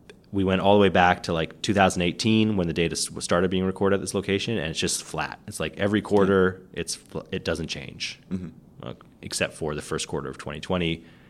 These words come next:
Speaker 1: It was very, um, significantly sloped downwards, which meant that it was, every week it was more likely to get quieter, and the amount that it was getting quieter by was increasing.
Speaker 2: So you settled into Halifax. You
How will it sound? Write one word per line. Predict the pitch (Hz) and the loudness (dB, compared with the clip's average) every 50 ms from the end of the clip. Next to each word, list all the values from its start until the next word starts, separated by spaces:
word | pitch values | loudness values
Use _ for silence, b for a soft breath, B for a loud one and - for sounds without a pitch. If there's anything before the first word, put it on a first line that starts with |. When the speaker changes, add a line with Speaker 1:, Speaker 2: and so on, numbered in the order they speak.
| B B B | B B B
Speaker 1:
It | 85 | -6
was | 80 76 71 | -6 -6 -6
very, | 76 82 82 78 78 80 78 73 76 78 - - | -4 -4 -2 0 0 0 -2 -4 -6 -10 -12 -12
um, | 76 73 76 76 73 78 - B B B B B B B B | -14 -14 -14 -14 -14 -16 -18 B B B B B B B B
significantly | - - 107 87 95 104 101 - 98 90 87 80 - 80 80 78 78 76 73 - - - - _ _ _ - _ _ _ - _ _ - - | -2 -2 0 2 2 0 0 0 -2 -2 -2 -4 -6 -8 -10 -8 -8 -8 -10 -10 -14 -20 -20 _ _ _ -20 _ _ _ -20 _ _ -16 -10
sloped | - - - 92 82 - - | -8 -2 0 0 0 -2 -2
downwards, | - 85 78 78 76 73 - - - - | -4 -4 -4 -4 -8 -12 -12 -14 -12 -12
which | 80 - - | -12 -6 -6
meant | 90 85 76 - | -6 -4 -4 -4
that | 80 78 | -4 -4
it | 76 | -4
was, | 80 80 - - B B B B B B B B | -6 -6 -6 -8 B B B B B B B B
every | 127 123 139 127 | 4 6 8 8
week | 123 127 127 123 | 8 8 6 4
it | 113 | 2
was | 107 90 107 | 0 2 4
more | 110 104 | 4 4
likely | 98 98 98 - 104 90 | 6 4 4 4 2 2
to | 82 | 2
get | 87 87 - | 2 0 0
quieter, | - - 85 85 85 85 98 101 107 - - - - | 0 0 2 2 2 4 2 2 2 0 -4 -10 -6
and | 90 87 90 90 | -4 -4 -2 -2
the | 90 | -2
amount | 82 82 90 101 92 95 80 - | 0 2 2 2 2 2 -2 -4
that | 87 80 | -6 -6
it | 80 | -4
was | 76 76 73 | -4 -6 -6
getting | - 82 80 78 | -8 -8 -8 -8
quieter | - - 82 78 76 78 76 | -10 -8 -8 -6 -6 -6 -6
by | - 71 78 | -6 -6 -6
was | 78 78 78 - - | -6 -6 -8 -8 -10
increasing. | - 98 85 80 - 76 76 - - - - - 117 120 - - - _ _ _ - - | -10 -12 -12 -12 -12 -14 -12 -10 -12 -12 -12 -14 -16 -16 -18 -20 -20 _ _ _ -20 -18
Speaker 2:
So | - - 107 98 | -8 -4 -2 -2
you | 95 95 98 98 95 | -2 -2 -2 -4 -6
settled | 95 - 95 98 98 95 98 | -4 -4 -2 0 0 0 -2
into | 98 92 98 90 | -4 -4 -4 -6
Halifax. | 87 85 87 85 - - 85 87 92 92 - - - - _ _ _ _ _ - | -6 -4 -6 -6 -6 -8 -10 -8 -8 -10 -12 -16 -20 -20 _ _ _ _ _ -16
You | - 85 85 87 85 85 82 82 82 82 82 82 80 82 82 | -12 -10 -8 -8 -6 -6 -6 -6 -6 -8 -8 -10 -10 -12 -14